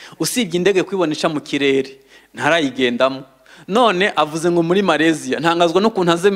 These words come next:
<laughs> azi umukecuru w'umuturage uciriritse mu by'ukuri. Naratangaye, navuye Nyamagabe, ngeze i Kigali nimugoroba, mbona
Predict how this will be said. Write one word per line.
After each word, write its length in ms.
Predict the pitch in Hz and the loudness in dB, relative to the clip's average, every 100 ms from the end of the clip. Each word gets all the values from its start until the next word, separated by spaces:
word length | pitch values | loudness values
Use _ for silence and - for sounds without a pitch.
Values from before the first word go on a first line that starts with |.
| 180 | 0
<laughs> 160 | - 170 | 0 -2
azi 180 | 170 196 - - _ _ _ 302 - - - _ - - - | 0 -4 -6 -20 _ _ _ -20 -20 -20 -20 _ -10 -8 -6
umukecuru 560 | 196 190 220 226 - 196 | -4 -2 0 0 -2 -8
w'umuturage 520 | 175 170 190 165 143 | -6 -4 -2 0 -2
uciriritse 500 | 156 - 147 135 135 | -6 -4 -2 -4 -2
mu 120 | 127 131 | -2 -2
by'ukuri. 480 | 139 - 120 - _ _ _ - - - - | -4 -6 -8 -10 _ _ _ -20 -20 -18 -8
Naratangaye, 1080 | - 254 269 220 190 180 170 160 135 131 143 - - - | -2 -2 0 0 2 2 2 2 2 -2 -4 -14 -20 -14
navuye 480 | - 180 208 254 208 208 202 208 - 190 214 | -4 -4 -2 -2 -2 -2 -6 -8 -6 -4 -2
Nyamagabe, 640 | 226 190 185 202 165 156 - - - | 0 0 0 2 0 -2 -8 -18 -10
ngeze 280 | 170 220 190 | -2 0 -2
i 20 | |
Kigali 380 | - 170 190 214 | -8 -2 0 0
nimugoroba, 840 | 208 202 196 202 180 147 127 123 - | 0 -2 0 2 2 2 2 -2 -2
mbona 380 | 147 165 165 | -2 0 0